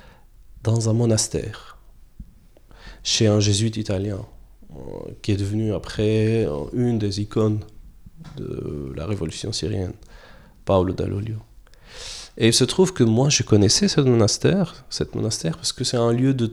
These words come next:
de rencontre et de retraite gratuit. C'est un, un Italien, un jésuite, qui est venu en Syrie en quatre-vingt-six. Non, même avant. En quatre-vingt-six, il a décidé de restaurer le monastère de Mar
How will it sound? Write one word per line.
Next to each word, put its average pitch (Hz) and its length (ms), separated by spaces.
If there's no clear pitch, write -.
de 120 80
rencontre 113 1000
et 113 80
de 110 80
retraite - 720
gratuit. - 500
C'est - 200
un, 135 460
un 147 140
Italien, 135 460
un 135 460
jésuite, 107 580
qui - 140
est 107 60
venu 117 220
en 139 100
Syrie 143 320
en 135 40
quatre-vingt-six. 120 1000
Non, 120 160
même 120 180
avant. 101 340
En 110 80
quatre-vingt-six, 151 1000
il 110 140
a 101 100
décidé 131 600
de 107 100
restaurer 139 640
le 131 100
monastère 127 760
de 113 100
Mar 135 320